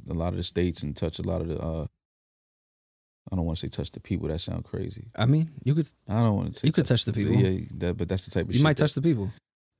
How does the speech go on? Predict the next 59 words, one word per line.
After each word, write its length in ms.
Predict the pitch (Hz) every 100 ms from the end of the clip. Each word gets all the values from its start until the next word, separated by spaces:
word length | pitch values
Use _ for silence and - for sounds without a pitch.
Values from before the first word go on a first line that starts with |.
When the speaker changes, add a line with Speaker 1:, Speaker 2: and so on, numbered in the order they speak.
| -
Speaker 1:
Uh, 140 | 85 - _ _ _ -
Speaker 2:
You 100 | 131
might 160 | 160 135
Speaker 1:
handshakes. 360 | 147 127 -
Speaker 2:
touch 40 | -
Speaker 1:
Let's 140 | 123
shake 280 | - 147 139
the 80 | 117
hands 260 | 120 127 123
Speaker 2:
You 60 |
Speaker 1:
of 60 | 156
Speaker 2:
may 60 | 143
Speaker 1:
people. 160 | 139
Speaker 2:
touch 120 | 131 98
a, 340 | 117 113 107 -
a 320 | 98 101 95 - _ _ _
woman. 460 | 113 117 113 107 101 - _ -
Speaker 1:
No, 260 | 117 107 110
I 80 | 104
will 120 | 104
shake 280 | 101 123 110 -
the 100 | 101
hands 640 | 113 127 113 90 92 - - _ _ _ _ _ -
of 260 | 90 87
women 420 | 95 101 95 85 80 _ -
for, 100 | 101 -
and 160 | 101
thank 160 | - 123
Speaker 2:
It 20 |
would 100 | 135 104
Speaker 1:
them 40 |
for 80 | 127
Speaker 2:
be, 80 | 131
Speaker 1:
coming 220 | 127 -
out 80 | 98
Speaker 2:
it 40 |
would 80 | 151
Speaker 1:
to 40 | 143
Speaker 2:
be 60 |
Speaker 1:
the 60 | 139
shows. 120 | 127
Speaker 2:
consensual. 460 | 90 143 - 92 98
I 40 |
w-, 160 | 104 -
of 120 | 104
course, 200 | - 120
I'm 80 | 107
saying 180 | 110 98
Speaker 1:
Yeah, 200 | 175 113
Speaker 2:
that. 80 | 98
Speaker 1:
shake 180 | 139 135
the 120 | 123
hands. 300 | 156 120 82
Yeah, 120 | 117 80
that's 160 | 117
Speaker 2:
Okay. 60 | -
Speaker 1:
what 60 | 113
I'm 60 |
doing. 180 | 107 90